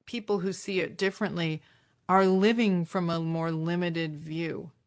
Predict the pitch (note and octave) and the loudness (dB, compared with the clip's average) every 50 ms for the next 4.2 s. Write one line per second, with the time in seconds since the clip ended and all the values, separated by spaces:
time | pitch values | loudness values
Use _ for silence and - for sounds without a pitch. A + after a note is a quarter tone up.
0 | _ _ _ _ _ _ _ _ _ _ _ - F3 F#3+ F#3+ F#3 F3+ F#3+ A3 A3+ | _ _ _ _ _ _ _ _ _ _ _ 0 2 4 6 6 6 4 2 2
1 | A#3+ A3 G3+ F#3 F3+ F3 F3 E3+ E3+ E3 D#3+ D#3+ D#3+ E3 E3 D#3+ E3 E3 D#3 D3+ | 2 2 2 2 2 0 0 0 0 0 -2 -2 -2 -2 -2 -2 -2 -2 -2 -4
2 | D3 C#3 D3+ D#3 D#3 D#3 D#3 E3 F3 F3 D#3+ - A2+ - - - _ _ _ _ | -4 -4 -4 -4 -2 0 0 0 0 0 -2 -4 -6 -10 -12 -14 _ _ _ _
3 | _ _ _ _ _ _ _ _ E3+ F3+ F3+ E3+ - G3+ G3 F#3+ F3+ - G3 G3 | _ _ _ _ _ _ _ _ -2 -2 -2 0 2 4 4 4 2 2 0 0
4 | F#3+ F#3+ E3+ | 0 0 -2